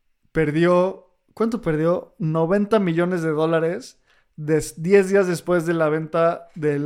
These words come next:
I C O de dot. Y la neta pusimos esto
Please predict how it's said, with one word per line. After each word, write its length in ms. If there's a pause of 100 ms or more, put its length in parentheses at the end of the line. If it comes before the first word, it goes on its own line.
I 100
C 200
O 140
de 160
dot. 360 (540)
Y 540
la 160
neta 260
pusimos 400
esto 560